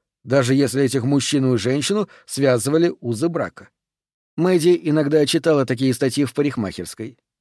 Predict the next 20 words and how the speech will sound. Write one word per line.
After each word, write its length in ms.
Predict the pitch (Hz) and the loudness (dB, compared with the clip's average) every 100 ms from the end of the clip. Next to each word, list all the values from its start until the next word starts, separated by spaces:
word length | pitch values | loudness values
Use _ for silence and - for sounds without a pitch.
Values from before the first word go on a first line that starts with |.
| _ - | _ -4
но 220 | 135 131 | 0 2
не 120 | 123 | 0
сомневалась, 640 | 120 131 135 143 151 120 | 0 0 2 4 4 2
что 220 | 101 - 110 | -2 -2 -2
женщины, 560 | 110 147 120 - 120 | 0 0 0 -2 -4
которых 360 | 113 127 127 117 | -2 0 0 0
писали, 440 | 127 - 156 185 - - - - - - | -4 0 0 0 -6 -20 -20 -20 -20 -4
не 220 | 170 190 | 0 2
имели 280 | 196 202 196 | 2 4 4
ни 140 | 190 | 2
малейшего 500 | 196 190 180 139 147 | 2 2 2 2 0
понятия 480 | 131 143 165 160 160 | 2 2 2 2 2
об 80 | 147 | 2
островах, 560 | 135 139 139 160 - | 0 0 2 2 -2
на 120 | 117 120 | -2 -2
одном 240 | 120 120 | 0 -2
из 100 | 110 | -2
которых 360 | 117 123 117 120 | -2 0 -2 -2
она 140 | 120 | -6
жила. 320 | 104 113 107 | -6 -8 -10